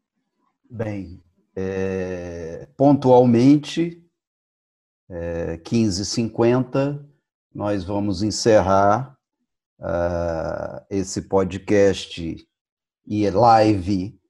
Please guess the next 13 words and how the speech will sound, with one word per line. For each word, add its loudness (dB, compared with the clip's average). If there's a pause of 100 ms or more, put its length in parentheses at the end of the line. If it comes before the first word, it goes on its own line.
(140)
agradecendo 2 (180)
em -2
nome 0
aqui -6
do -6
Observatório -2
da -4
Democracia 0
as -2
professoras -6 (340)
Marisete -8
Lucini, 0
da -2